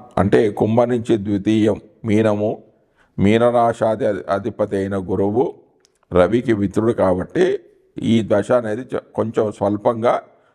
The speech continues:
యోగించే అవకాశాలు అనేవి ఉన్నాయి. తృతీయమందు రవి ఉన్న ఎడల ఇది బాగా యోగిస్తుంది. అంటే తృతీయం ఏమైంది? రవికి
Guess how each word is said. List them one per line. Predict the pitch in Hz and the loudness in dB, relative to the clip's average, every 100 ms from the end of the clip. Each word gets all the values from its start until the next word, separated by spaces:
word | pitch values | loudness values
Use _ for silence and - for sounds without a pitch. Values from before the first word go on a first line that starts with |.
| _ | _
యోగించే | - 104 101 107 107 | 0 0 0 -4 -2
అవకాశాలు | 101 95 101 98 87 90 | -2 -2 -2 -2 -2 -4
అనేవి | 87 90 | -4 -6
ఉన్నాయి. | 95 101 73 - - _ _ _ _ _ _ _ - | -6 -6 -8 -8 -16 _ _ _ _ _ _ _ 2
తృతీయమందు | 117 120 156 151 147 143 143 | 2 4 4 4 2 2 2
రవి | 123 113 127 | 4 2 0
ఉన్న | 120 113 | 0 2
ఎడల | 117 101 104 98 127 175 - _ _ _ _ _ _ _ _ _ _ _ _ _ _ _ - - | 2 2 0 2 2 0 -8 _ _ _ _ _ _ _ _ _ _ _ _ _ _ _ -8 2
ఇది | 117 156 107 110 | 4 4 2 2
బాగా | 104 107 120 107 87 98 | 2 4 2 0 -4 -6
యోగిస్తుంది. | 95 95 98 - 90 92 - _ _ _ _ _ - _ _ _ _ | -6 -4 -10 -12 -10 -10 -10 _ _ _ _ _ -20 _ _ _ _
అంటే | 101 143 127 | 0 2 0
తృతీయం | 113 117 113 135 135 135 | 0 -2 2 2 2 0
ఏమైంది? | 127 123 123 123 117 117 113 117 - - _ _ | -2 -2 -2 -2 2 4 4 2 -4 -14 _ _
రవికి | 101 98 113 147 131 101 107 | 0 2 0 0 0 0 -2